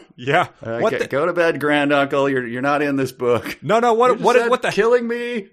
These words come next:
Speaker 1: What the hell have you guys been doing while I was off visiting with, you know, the, the mongoose merchant? I, I, I leave town for a day, and all of a sudden I'm marked for death by the Lambton worm?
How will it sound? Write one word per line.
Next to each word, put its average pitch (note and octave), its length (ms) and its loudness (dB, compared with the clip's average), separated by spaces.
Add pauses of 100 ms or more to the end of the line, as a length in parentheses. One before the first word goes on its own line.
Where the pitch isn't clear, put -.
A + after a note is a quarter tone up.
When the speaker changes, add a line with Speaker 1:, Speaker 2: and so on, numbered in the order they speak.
(200)
Speaker 1:
What G#3 180 -4
the G3+ 80 0
hell A#3+ 240 2
have A3 80 2
you A3+ 100 -4
guys A3 220 2
been F#3+ 160 0
doing G#3+ 340 2
while F3 140 2
I E3+ 100 4
was F3+ 160 -2
off D#3+ 220 0
visiting F3+ 500 0
with, E3 220 -4
you D#3+ 80 -2
know, C#3 180 -2
the, C3+ 220 -2
the B2+ 100 -8
mongoose D#3+ 480 -2
merchant? A#2+ 380 -6
I, C3+ 100 -2
I, C#3+ 280 -4 (260)
I D3 60 2
leave E3+ 260 -4
town F3+ 300 -2
for D3+ 140 -4
a C3+ 80 2
day, B2 380 0
and F3+ 100 0
all D#3 120 2
of E3+ 80 -4
a - 20 -6
sudden E3+ 240 -4
I'm C3 140 -2
marked C#3 340 -4
for D#3 100 -6
death A#2 460 -4
by C#3 140 2
the C3 100 0
Lambton C3 580 -4
worm? D#3 400 -2